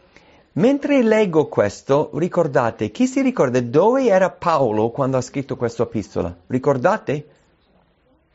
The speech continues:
Dove era Paolo? Ricordate? Era in catene, quasi sicuramente a Roma,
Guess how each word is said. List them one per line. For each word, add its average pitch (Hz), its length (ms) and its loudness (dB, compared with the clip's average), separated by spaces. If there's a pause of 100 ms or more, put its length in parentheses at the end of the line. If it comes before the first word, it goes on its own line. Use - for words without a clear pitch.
(880)
Dove 180 340 0
era 247 140 2
Paolo? 98 420 -4 (1700)
Ricordate? 139 1000 0
Era 147 360 2 (120)
in 123 180 2
catene, 127 600 -4 (920)
quasi 139 320 0
sicuramente 135 600 0
a 127 140 -2
Roma, 120 420 0